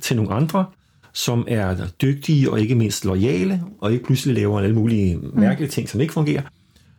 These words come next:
Speaker 1: Og, øhm, og, og så kan man trække sig tilbage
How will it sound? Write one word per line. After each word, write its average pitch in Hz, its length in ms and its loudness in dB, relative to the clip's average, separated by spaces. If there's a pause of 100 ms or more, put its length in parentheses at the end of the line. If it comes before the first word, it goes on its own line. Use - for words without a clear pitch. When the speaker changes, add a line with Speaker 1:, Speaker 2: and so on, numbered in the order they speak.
(280)
Speaker 1:
Og, 120 320 2
øhm, 104 500 2 (360)
og, 147 240 -2
og 143 100 0
så 165 460 0 (300)
kan 147 100 -2
man 139 100 2
trække - 240 -4
sig 127 100 -8
tilbage 127 640 0